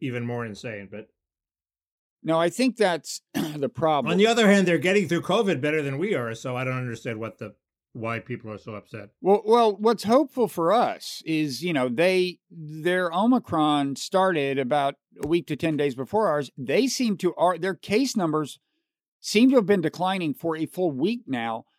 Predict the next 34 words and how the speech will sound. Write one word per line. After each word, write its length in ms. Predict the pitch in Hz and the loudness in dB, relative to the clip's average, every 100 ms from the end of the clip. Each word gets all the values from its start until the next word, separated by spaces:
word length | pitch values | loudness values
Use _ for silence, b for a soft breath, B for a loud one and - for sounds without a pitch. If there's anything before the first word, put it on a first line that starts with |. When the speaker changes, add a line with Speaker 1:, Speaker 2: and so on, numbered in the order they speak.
| _ - | _ -4
Speaker 2:
Last 240 | 185 208 | -2 0
couple 280 | - 269 349 | 0 0 0
of 60 | 208 | 0
days, 280 | 170 170 - | 2 0 -2
ours 340 | 160 247 285 - | -2 0 0 -4
seem 240 | 208 185 | -6 -6
to 80 | 156 | -6
be 140 | 139 127 | -8 -8
flattening. 840 | - 151 208 240 147 135 127 127 _ _ _ _ - | -4 -2 -2 -4 -4 -2 -4 -8 _ _ _ _ -6
Now, 80 | 160 | -4
of 80 | - | 0
course, 500 | 208 180 - - _ _ _ _ _ _ - - | 2 2 -2 -12 _ _ _ _ _ _ -20 -14
Britain's 360 | 175 196 202 202 | -4 -2 0 -2
a 60 | |
different 280 | 196 185 196 | 0 -2 -2
country, 400 | 196 190 190 185 | -2 0 -2 0
higher 280 | 151 175 185 | 0 0 2
vax 360 | 175 170 - | 0 -2 -4
rate, 360 | 175 160 160 156 _ _ _ _ _ _ | -2 0 0 -4 _ _ _ _ _ _
smaller 340 | - 156 170 151 | -6 0 0 2
population, 640 | 160 139 139 131 123 131 | -2 -2 -2 -2 -4 -4
who 140 | 175 | -2
knows? 400 | 175 131 110 110 - | 0 -2 -4 -8 -2
But, 380 | 151 143 135 _ _ _ _ _ _ _ - | 0 2 0 _ _ _ _ _ _ _ -6
uh, 140 | 151 165 | -4 -2
the 180 | 180 165 | 2 2
Omicron 480 | 190 240 - 180 156 | 4 2 0 -2 -2
thing, 140 | 160 151 | -4 2
everyone 440 | 226 262 175 147 | 2 4 2 0
is, 260 | 135 - - | -2 -10 -14
i-, 20 | |
it's 340 | 151 147 160 - | -12 -10 -10 -6
looking 280 | 180 165 151 | -4 -2 -2
like, 400 | 143 135 127 | 0 -2 -6